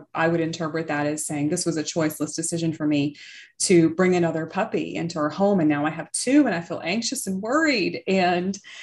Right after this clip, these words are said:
uh, you know, what can I do to see the good and not the bad in this situation?" And I would say,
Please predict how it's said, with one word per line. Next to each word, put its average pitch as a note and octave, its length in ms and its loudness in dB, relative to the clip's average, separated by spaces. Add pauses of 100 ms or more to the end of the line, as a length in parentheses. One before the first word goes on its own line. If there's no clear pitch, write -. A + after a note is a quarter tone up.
(360)
uh, F3 280 2
you F#3+ 120 -2
know, D3+ 300 -2 (440)
what G3+ 420 0
can G#3 180 -2
I D#3+ 160 -2
do D#3+ 760 0 (460)
to F3+ 120 -2
see - 440 -2
the E3+ 120 0
good D3+ 300 -2
and D3+ 120 0
not D3 260 -2
the D#3 80 -6
bad D3 380 -6
in E3 140 -8
this E3 180 -8
situation?" D3+ 840 -6
And E3 160 -8
I E3 160 -4
would F3 200 -6
say, D3 560 -2